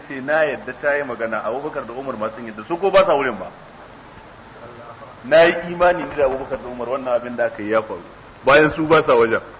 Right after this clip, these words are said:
Wannan hadisi Imam al-Bukhari ya ruwaito shi, wa siyaqu ma'a ziyadati lahu, hadisin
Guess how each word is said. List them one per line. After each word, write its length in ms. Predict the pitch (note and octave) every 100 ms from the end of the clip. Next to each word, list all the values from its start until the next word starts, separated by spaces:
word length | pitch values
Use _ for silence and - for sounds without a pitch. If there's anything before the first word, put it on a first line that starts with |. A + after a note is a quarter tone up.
| - - - - - - - -
Wannan 280 | B2 G3 A#3
hadisi 340 | G#3 F#3+ A3 G#3
Imam 240 | F#3+ G3+
al-Bukhari 600 | F#3+ D#3+ - F3 F3 E3+
ya 60 | E3+
ruwaito 400 | E3+ E3+ E3 F3 E3+
shi, 100 | C3+
wa 180 | C3+ E3 -
siyaqu 340 | E3 F#3+ F#3+
ma'a 300 | F3+ F3+ E3
ziyadati 500 | D3+ E3 E3+ F3+ E3+
lahu, 360 | D3 C#3 D3 D3 - - - -
hadisin 720 | C#3 D3 F3+ G3+ G3+ F#3+ F#3